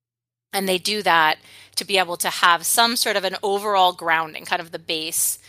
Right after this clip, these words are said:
And it also helps because it's accredited, right? So if you want to then show to, <laughs> you know, universities or the world at large, like, "I've done school this year, you've got this accredited curriculum."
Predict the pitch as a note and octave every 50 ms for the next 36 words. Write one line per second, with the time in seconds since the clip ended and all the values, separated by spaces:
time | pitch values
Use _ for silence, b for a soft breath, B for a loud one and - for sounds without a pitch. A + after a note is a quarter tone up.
0 | B B B B B B - B3+ B3+ B3+ B3 A#3 A3+ - - G#3 G3+ G#3 G3 -
1 | - - E3+ - E3+ E3+ E3+ - - - - F#3+ D#3 D3+ - - - - - E3
2 | D#3+ E3+ - - - F3+ D#3+ - - F3 E3 F3 E3+ E3 E3+ - - - E3 D3+
3 | F3 E3 D#3+ D#3+ D#3+ F3 - E3 - b b b b b b - - - G3+ G3
4 | F3+ F3 - - G3+ F3 F3 - - - - F#4+ F#4 - - C#4 G#3+ F#3+ F3 E3+
5 | F#3 F#3 F3+ E3 A#3+ A#3 A3 - - G3+ F#3+ F#3+ F3+ E3+ F#3 F3+ F3+ F3+ F3+ F#3
6 | F3+ F3 F3+ F3+ - E3+ F3 F3 D#3+ D#3+ E3 - - F3 - F3 F3 F3 E3 E3
7 | F3+ F3 E3 D#3 - - C#4 C4 G#3+ F3+ E3 D#3 - - D#3 C#3+ - - F#3 -
8 | B B B B B B B G3+ F#3+ E3+ - F3+ D#3+ - F#3 E3 - F#3 - -
9 | F3 E3 E3 D#3+ - - E3 D3+ - - - - -